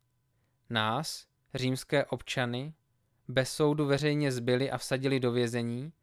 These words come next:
a nyní nás potají vyhánějí? Ne, ale ať sami přijdou a vyvedou nás." Ozbrojená stráž oznámila tyto výroky velitelům.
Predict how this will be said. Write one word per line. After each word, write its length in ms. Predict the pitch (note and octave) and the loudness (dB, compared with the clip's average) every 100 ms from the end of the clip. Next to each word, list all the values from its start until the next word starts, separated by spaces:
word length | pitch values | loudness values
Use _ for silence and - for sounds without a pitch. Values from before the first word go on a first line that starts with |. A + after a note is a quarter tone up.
| _ _ _ - | _ _ _ -6
a 100 | B2+ | -2
nyní 280 | C3 C3+ C3+ | 0 0 2
nás 260 | C3 B2+ | 0 -2
potají 400 | - B2+ C3+ C3 | -4 0 2 2
vyhánějí? 760 | A#2 A2+ C3 F3 F3+ D#3+ D#3+ E3 _ _ _ _ _ _ _ _ | 0 -2 -2 0 -2 -4 -6 -14 _ _ _ _ _ _ _ _
Ne, 260 | C3 B2+ G#2 _ _ _ _ _ - | -2 -2 -2 _ _ _ _ _ 0
ale 280 | C3+ C3+ - | 4 6 4
ať 200 | C#3+ - | 0 0
sami 320 | G#3 G#3 D#3 | 0 2 0
přijdou 500 | - C3+ C3+ D#3+ E3 | -2 -2 4 4 4
a 80 | C#3 | 4
vyvedou 420 | C#3 C3 A#2+ A2 | 4 4 2 -2
nás." 420 | G2 - - - _ _ _ _ _ _ _ _ _ _ _ | -6 -10 -16 -18 _ _ _ _ _ _ _ _ _ _ _
Ozbrojená 580 | - A#2 A#2+ D3 F#3 F#3+ | -12 -6 0 0 2 -2
stráž 480 | D3 - A#2+ C3+ D3 | -4 -2 0 0 -2
oznámila 580 | B2 B2+ C3+ C#3+ D#3 D#3+ | -6 -2 0 0 0 -2
tyto 260 | D#3+ D#3+ | -2 -4
výroky 400 | A#2 A#2 C3+ - | -2 -2 -2 -4
velitelům. 680 | C3 A#2 A2+ G#2+ F#2+ F#2+ G#2 | -2 -2 -2 -6 -10 -10 -16